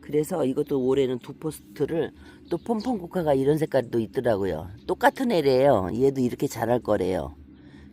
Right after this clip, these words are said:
그래서 얘도 이제 잘라줘가면서 내년에는, 음, 길러봐야겠어요. 제가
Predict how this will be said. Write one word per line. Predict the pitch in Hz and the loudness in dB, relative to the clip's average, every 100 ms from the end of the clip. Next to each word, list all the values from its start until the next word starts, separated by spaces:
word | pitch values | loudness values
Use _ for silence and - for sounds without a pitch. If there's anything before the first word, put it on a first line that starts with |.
| - | -4
그래서 | 147 147 139 | -2 0 2
얘도 | 123 123 - 131 - - - - - - - | 2 2 0 -2 -10 -20 -20 -20 -20 -20 -10
이제 | 123 120 | -6 -4
잘라줘가면서 | - 208 226 185 170 139 123 120 120 113 | 2 4 4 2 2 2 2 0 0 2
내년에는, | 113 113 117 110 104 107 143 151 92 - - - - - | 2 2 0 -2 -2 -2 -2 -2 -6 -10 -10 -10 -10 -10
음, | 110 | -8
길러봐야겠어요. | - 139 135 117 101 92 - - - 62 - 101 104 | -2 2 4 4 2 0 -6 -10 -10 -10 -12 -16 -16
제가 | - 98 82 | -12 -10 -12